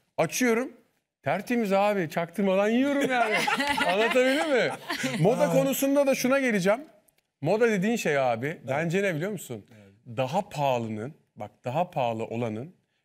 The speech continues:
Speaker 1: bir kılıf bulunup insanlara kakalanmasıdır. Net. Dört yüz liralık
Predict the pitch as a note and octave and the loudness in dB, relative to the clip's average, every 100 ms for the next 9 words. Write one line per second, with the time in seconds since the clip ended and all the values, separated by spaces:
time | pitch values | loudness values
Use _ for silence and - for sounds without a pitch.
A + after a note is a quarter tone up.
0 | _ F3 - - D3 F#3 - C3 B2 F#3 | _ -10 -8 -6 -4 -6 -8 -8 -6 -6
1 | - C3+ C#3 D3+ C#3 C#3+ F#3 B2+ - B2 | -6 -8 -6 -6 -6 -6 -6 -6 -6 -6
2 | A#2 G#2+ - G2 - _ _ _ A#2+ D#3 | -6 -8 -14 -20 -20 _ _ _ -6 -4
3 | - - - - _ _ _ _ D#3 G3+ | -6 -12 -20 -20 _ _ _ _ -2 -2
4 | G#3 D#3 C3+ C3 A#2 | -2 -6 -4 -2 -4